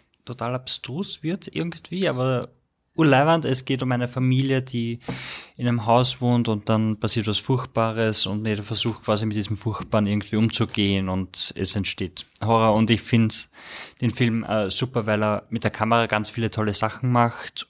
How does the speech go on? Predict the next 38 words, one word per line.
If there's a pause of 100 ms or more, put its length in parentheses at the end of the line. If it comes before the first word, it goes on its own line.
und
ein,
wegen
der (120)
Schauspielerin,
Hauptdarstellerin,
die
das
großartig
macht
und
wegen
dem
Ende,
der
es
einfach (120)
total
bonkers
ist
und,
und (480)
full
on
dort
reingeht,
wo
ich
wollte,
dass
er
hingeht.
Deshalb
finde
ich
ihn
ganz
großartig.